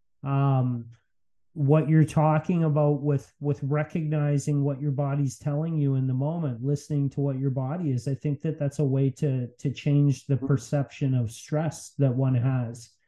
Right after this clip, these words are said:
Speaker 1: you know, and then, so identifying kind of that unique genius about us, what our strengths are, and figuring out ways to leverage those strengths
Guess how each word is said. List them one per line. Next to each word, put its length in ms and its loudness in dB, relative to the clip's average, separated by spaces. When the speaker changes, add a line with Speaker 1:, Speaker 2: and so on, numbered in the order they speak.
Speaker 1:
you 120 -2
know, 260 0
and 180 2
then, 440 0
so 680 -2
identifying 1400 0
kind 180 0
of 100 2
that 260 0
unique 480 2
genius 560 -2
about 340 -2
us, 240 -12
what 200 4
our 120 4
strengths 640 -2
are, 340 -4
and 200 2
figuring 420 2
out 220 2
ways 380 2
to 120 0
leverage 720 0
those 320 2
strengths 840 -6